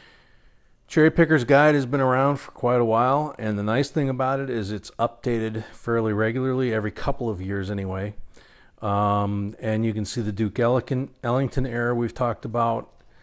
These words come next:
This is the fifth edition, volume two. This is the sixth edition, volume one, which just came out recently.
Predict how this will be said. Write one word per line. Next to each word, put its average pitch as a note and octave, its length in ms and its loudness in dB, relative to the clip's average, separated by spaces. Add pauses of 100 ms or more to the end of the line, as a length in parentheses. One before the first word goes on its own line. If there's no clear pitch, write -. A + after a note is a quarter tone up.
(380)
This A2 140 -4
is A2 100 -6
the F#2+ 100 -4
fifth D3 440 0
edition, A#2+ 520 0
volume A2 440 -2
two. C#3+ 580 0 (460)
This A2+ 200 -8
is G2+ 140 -6
the F2+ 80 -8
sixth - 420 -4
edition, A#2 440 -2
volume G2+ 420 0
one, A2+ 300 -2
which G2+ 240 -6
just - 260 -6
came A#2 260 -4
out A2 220 -6
recently. B2 560 -6